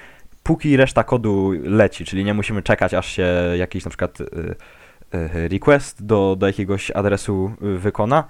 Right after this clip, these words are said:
tylko możemy od razu lecieć i ta, ta obietnica, e, nam obiecuje, że zwróci nam jakiś, e, jakiś ten, <laughs> e, wartość.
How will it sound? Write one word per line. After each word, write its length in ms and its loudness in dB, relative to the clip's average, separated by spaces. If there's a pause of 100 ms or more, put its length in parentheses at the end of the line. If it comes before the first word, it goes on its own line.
(280)
tylko 240 0
możemy 280 2
od 100 2
razu 200 4
lecieć 420 2 (320)
i 260 2
ta, 220 4
ta 160 0
obietnica, 840 2 (380)
e, 300 0
nam 200 -2
obiecuje, 600 4
że 120 0
zwróci 400 -2
nam 160 -4
jakiś, 440 -6
e, 340 -4 (280)
jakiś 420 -8
ten, 260 -12
<laughs> 1000 -2
e, 20 -4
wartość. 640 -2